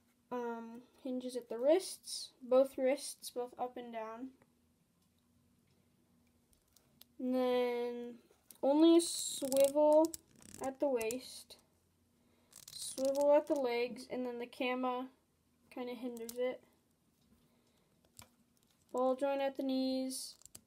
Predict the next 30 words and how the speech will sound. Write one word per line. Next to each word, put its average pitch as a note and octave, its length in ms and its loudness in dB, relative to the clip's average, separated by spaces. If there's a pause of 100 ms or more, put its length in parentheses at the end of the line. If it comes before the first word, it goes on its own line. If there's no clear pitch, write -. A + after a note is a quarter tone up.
(240)
and B3 500 -10
ball B3 220 -4
joint A#3+ 400 -10 (600)
at B3 160 -8
the A#3 120 -10
ankles, B3 520 -4
but - 140 -10
they A#3+ 120 -12 (180)
don't, D4 380 8
they C4 100 0
move F#4 300 10
up B3+ 180 6
a D#4 60 6
lot. F4 340 4 (2500)
However, C4 840 0 (220)
down C#4 680 -2 (160)
is A#3+ 720 -6 (220)
not A#3 320 -8
so - 240 -12
much. - 600 -18 (1400)
It's - 120 -14
only A#3+ 280 -6
about A3 220 0
as G#3+ 100 -8
far A3 160 -4
as G#3+ 100 -8
you A3 60 -20
can A3+ 120 -12
go A3 140 -8
down. A3 300 -12